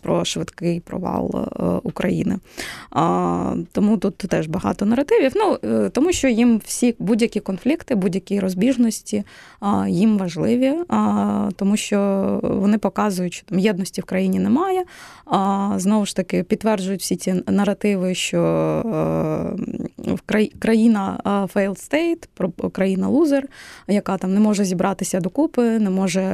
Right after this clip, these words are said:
е, керувати, е, своїми інституціями нормально. А, тому вони це знову ж таки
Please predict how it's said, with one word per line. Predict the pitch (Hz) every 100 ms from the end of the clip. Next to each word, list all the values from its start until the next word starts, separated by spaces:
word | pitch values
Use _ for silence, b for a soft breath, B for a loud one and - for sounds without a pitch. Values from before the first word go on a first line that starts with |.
| - 156
е, | 165 165 160
керувати, | 180 202 190 185 180 180
е, | 170 170 165 156 165 160 165 165
своїми | - 175 175 175
інституціями | 170 - 214 370 - 254 233
нормально. | 214 214 202 202 196 190 B B B B
А, | - 196 190 190 196
тому | - 233 311 349 294 247 214 -
вони | - 208 190 220
це | 233 214
знову | 196 208 196
ж | -
таки | 185 - 170